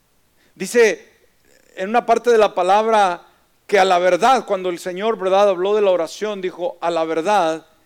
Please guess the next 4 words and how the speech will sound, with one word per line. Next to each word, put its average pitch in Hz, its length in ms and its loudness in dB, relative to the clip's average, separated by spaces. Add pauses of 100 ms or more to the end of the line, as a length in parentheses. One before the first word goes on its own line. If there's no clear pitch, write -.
(140)
el 170 200 -2
espíritu 175 960 -8
está - 480 -8
presto". 160 560 -8